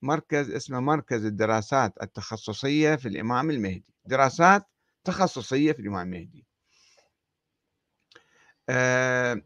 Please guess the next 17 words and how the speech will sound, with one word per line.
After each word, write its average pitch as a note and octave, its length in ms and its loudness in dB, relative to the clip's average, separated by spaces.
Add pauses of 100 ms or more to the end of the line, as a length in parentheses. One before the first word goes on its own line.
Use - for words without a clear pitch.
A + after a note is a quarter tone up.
(100)
وحتى E3+ 340 0
الآن D#3+ 240 4
طابعين، E3 640 0 (800)
أنا A#2 120 -4
قبل G#2+ 220 -6
شهر، C3 320 -6
شهرين A2+ 420 -6
يمكن G#2 240 -6
شفت، F#2+ 580 -12
آه، - 240 -10
الرقم، C3+ 480 -2
حوالي A2+ 320 -2
سبعمية A#2 460 0 (100)
كتاب. F#2+ 400 2 (920)
سبعمية D3+ 440 6
كتاب E3+ 560 2 (180)
هم G#3+ 600 2